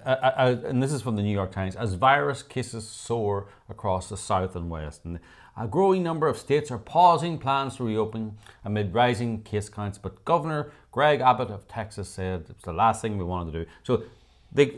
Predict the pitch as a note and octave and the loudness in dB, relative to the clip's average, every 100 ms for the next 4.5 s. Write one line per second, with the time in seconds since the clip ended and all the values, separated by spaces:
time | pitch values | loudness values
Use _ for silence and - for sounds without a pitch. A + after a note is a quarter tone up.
0 | - F3 E3 F3+ E3+ D#3+ C3+ C#3 A#2+ G#2 | -12 -2 2 4 4 2 0 0 -2 0
1 | - C#3+ - G2 A#3 A3+ - G#3+ G3+ F#3 | 0 0 0 0 4 4 2 -2 -2 -2
2 | E3+ D#3+ D3+ C#3 C3+ B2+ B2 A#2+ G#2+ G#2+ | 0 0 -2 -2 -4 -2 -4 -4 -2 -2
3 | A2+ A2 G#2 - E3 D#3 B2 G#2 D3 B2+ | -2 -4 -4 -2 -2 -4 -8 -4 -4 -2
4 | A2+ G#2+ G2 G#2 F#2+ | -2 -4 -4 -6 -8